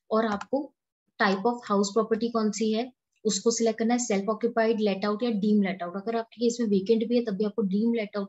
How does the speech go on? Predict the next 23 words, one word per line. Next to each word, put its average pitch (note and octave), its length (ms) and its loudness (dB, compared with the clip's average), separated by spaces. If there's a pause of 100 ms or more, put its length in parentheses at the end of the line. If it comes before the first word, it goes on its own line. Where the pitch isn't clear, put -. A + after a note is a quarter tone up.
में G#3+ 80 -10
click G3 200 -4
करके F#3+ 220 -8
आपको G#3 200 -8
बताना F3+ 400 -6
है। G#3+ 220 -6 (640)
जैसे G#3+ 180 0
मैं G#3+ 100 0
let G#3 220 0
out A3 200 0
पे B3 60 4
click G#3 280 -2
करती G#3 300 -2
हूँ, B3 240 -2 (1500)
तो G#3 280 6
सबसे A#3 300 -2
पहले A#3+ 180 2
आता A3+ 180 -2
है G#3+ 100 -4
gross G3+ 400 0
rent G#3 300 0
received G3+ 440 -2
रिसीवेबल G#3+ 1000 0